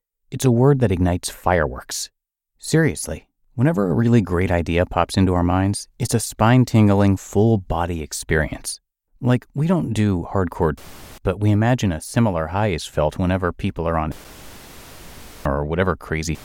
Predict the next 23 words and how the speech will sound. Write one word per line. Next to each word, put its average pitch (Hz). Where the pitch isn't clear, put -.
these 80
kids 73
are 73
doing 80
these 71
days. 69
We 151
are 156
not 180
natural 92
entrepreneurs. 78
Mister 151
R 95
and 82
R 80
was 78
creative 113
as 73
a -
kid 95
and 73
young 82
adult, 73